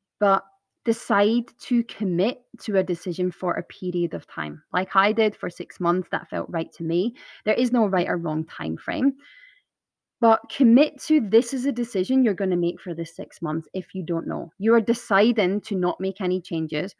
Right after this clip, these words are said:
for that period of time. And remember, no decision is forever,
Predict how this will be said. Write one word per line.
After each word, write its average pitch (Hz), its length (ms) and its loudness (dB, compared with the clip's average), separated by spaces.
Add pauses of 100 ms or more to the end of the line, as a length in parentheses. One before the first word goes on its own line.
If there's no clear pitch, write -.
for 190 480 0
that 185 240 -4
period 170 380 -2
of 165 120 -10
time. 160 380 -8 (560)
And 277 140 10
remember, 311 400 8
no 285 220 8
decision 233 640 0
is 196 180 -8
forever, - 580 -6